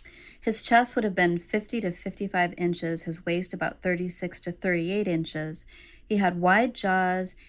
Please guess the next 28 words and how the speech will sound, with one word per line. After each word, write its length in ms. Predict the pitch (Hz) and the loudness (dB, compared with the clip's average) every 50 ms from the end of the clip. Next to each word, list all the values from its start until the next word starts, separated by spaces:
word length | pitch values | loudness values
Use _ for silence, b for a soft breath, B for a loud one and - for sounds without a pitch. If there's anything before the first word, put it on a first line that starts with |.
| b b b | b b b
narrow 460 | 180 175 170 170 185 196 214 226 233 226 | 2 4 6 6 6 4 2 0 -2 -4
forehead 680 | - - - 185 175 170 180 180 180 180 180 175 170 | -10 -10 -6 -4 -2 -2 -2 -2 -4 -4 -6 -6 -6
that 160 | - - - | -8 -8 -6
slanted 460 | - - - 185 180 175 175 175 - - - | -6 -4 -2 0 0 0 -2 -4 -6 -4 -2
upward 440 | 220 226 220 - - 180 170 165 - | -2 -2 -2 -4 -6 -4 -4 -2 -4
around 360 | 165 170 180 180 185 185 180 | -4 -2 -2 -2 -2 -2 -4
the 80 | 180 | -6
back, 640 | 175 - - 180 170 170 160 151 165 175 - - - b b b b b b b b b b b b b b b b _ _ _ _ - | -8 -6 -4 -2 0 0 -2 -2 -6 -10 -16 -20 -20 b b b b b b b b b b b b b b b b _ _ _ _ -6
um, 460 | - 180 175 170 165 165 170 170 175 - - _ _ _ _ - | -2 0 2 2 2 2 0 -2 -4 -8 -12 _ _ _ _ 0
about 240 | 180 185 - - - | 2 2 2 2 -2
four 260 | - - 214 214 214 | -4 -2 0 0 0
or 60 | 220 | 0
five 280 | 214 - 202 190 185 - | 0 0 0 0 0 -2
inches 420 | - 202 190 180 - 185 170 - | -4 -4 -4 -4 -4 -4 -6 -6
higher 520 | - - - - 180 185 180 175 175 170 165 | -6 -8 -6 -4 -2 -2 0 0 -2 -2 0
than 120 | 165 160 | 0 -2
the 80 | 160 165 | -2 -2
forehead, 760 | - - - - 202 196 196 190 185 - - - - - - | -6 -8 -8 -4 -2 -2 -2 -2 -4 -6 -6 -8 -8 -10 -10
so 120 | - - - | -10 -10 -10
kind 200 | - - 175 165 | -8 -6 -6 -6
of 80 | 170 - - - | -6 -8 -14 -14
higher 220 | 208 190 180 170 | -10 -8 -6 -4
in 120 | 165 165 | -4 -2
the 60 | 165 160 | -4 -4
back 320 | - 165 156 160 170 175 - - - - | -6 -6 -8 -8 -8 -10 -12 -18 -20 -14
than 140 | - 185 175 | -10 -8 -8
the 80 | 180 185 | -8 -10
front. 280 | - - 196 214 226 | -10 -10 -10 -10 -10